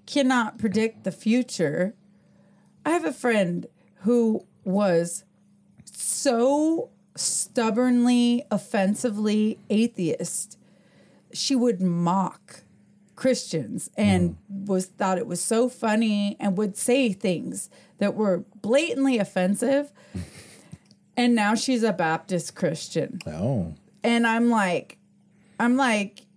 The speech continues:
Speaker 1: this is what I'm saying. Like, you can't predict
Speaker 2: Right.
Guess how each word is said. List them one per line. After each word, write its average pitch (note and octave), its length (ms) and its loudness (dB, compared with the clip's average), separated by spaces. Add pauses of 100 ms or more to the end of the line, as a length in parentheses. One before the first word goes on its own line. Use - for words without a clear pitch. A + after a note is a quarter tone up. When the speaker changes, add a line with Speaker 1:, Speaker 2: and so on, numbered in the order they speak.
(560)
Speaker 1:
this C4 200 2
is E4 60 2
what C#4+ 80 6
I'm A#3+ 80 4
saying. A3 480 4
Like, E3+ 220 -2
you A#3 100 2
can't - 480 0
predict A3 720 -2 (240)
Speaker 2:
Right. F2+ 300 -2